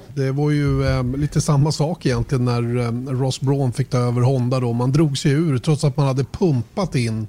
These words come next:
mängder av pengar och stod ju på randen till någonting jätte-, jättestort, vilket Ross Brawn fattade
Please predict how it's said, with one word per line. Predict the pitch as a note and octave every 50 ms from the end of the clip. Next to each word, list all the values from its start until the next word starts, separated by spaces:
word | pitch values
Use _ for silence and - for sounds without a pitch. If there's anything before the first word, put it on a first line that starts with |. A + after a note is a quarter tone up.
| - - - - - - - - - - - -
mängder | A2+ A#2+ C3+ E3 F#3+ F3+ D3+ C#3+ D3 D3+ F3+ F3+
av | D#3 B2+
pengar | - - C#3 B2+ A#2+ A#2+ A#2+ A#2 B2
och | C3+ C#3 B2+ - -
stod | - - - - D#3+ F3+ G3+ F#3+ E3
ju | E3 -
på | - C#3+
randen | A#2+ B2 D3 D#3+ E3 D#3+ D3 C3+ B2+ B2
till | - C#3
någonting | B2 B2+ B2 A#2+ - C3 B2+ B2+ B2+
jätte-, | B2 D3 C#3 - - - C#3+
jättestort, | A#2+ - - C3+ - - E3 C3+ A2 A2+
vilket | C3+ A#2 C#3+ A#2 B2+
Ross | C#3 B2+ - -
Brawn | - C3 C3 A#2+
fattade | - C#3 B2 - - - D#3+ D#3+ C#3+ A2+